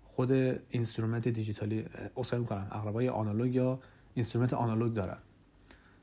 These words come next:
اینا به خاطر ساختار قدیمی که دارن،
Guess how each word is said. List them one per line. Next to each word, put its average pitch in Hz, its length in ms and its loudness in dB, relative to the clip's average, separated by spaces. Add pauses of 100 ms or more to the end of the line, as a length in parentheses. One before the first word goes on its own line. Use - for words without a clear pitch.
(160)
اینا 165 180 2
به 208 80 4
خاطر 147 320 0
ساختار 131 840 -4
قدیمی 107 680 -2
که 98 140 -4
دارن، 107 580 -4